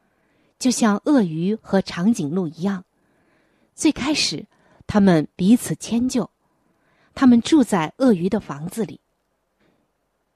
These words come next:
也就是鳄鱼的生活环境和习惯当中，长颈鹿受不了。后来搬到长颈鹿的屋子里，也是一样。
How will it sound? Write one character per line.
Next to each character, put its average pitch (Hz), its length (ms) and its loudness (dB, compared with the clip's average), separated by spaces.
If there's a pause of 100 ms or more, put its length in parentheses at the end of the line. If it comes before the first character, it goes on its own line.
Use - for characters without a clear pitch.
(240)
也 190 80 0
就 254 160 0
是 190 320 0 (120)
鳄 302 220 2
鱼 156 240 2
的 175 280 2 (100)
生 226 380 -2
活 165 180 -8
环 139 280 -10
境 170 260 -2
和 - 120 -6
习 165 280 -6
惯 214 180 0
当 147 180 -8
中， 143 200 -8 (800)
长 269 260 2
颈 185 220 2
鹿 208 240 0
受 - 240 -4
不 160 100 -10
了。 156 240 -14 (1040)
后 - 160 -4
来 214 160 0
搬 240 220 0
到 180 260 0 (220)
长 240 320 4
颈 170 240 0
鹿 247 100 4
的 180 140 2
屋 277 160 -2
子 196 180 -6
里， 139 160 -12 (580)
也 175 180 2
是 - 180 -4
一 156 160 -12
样。 220 220 -4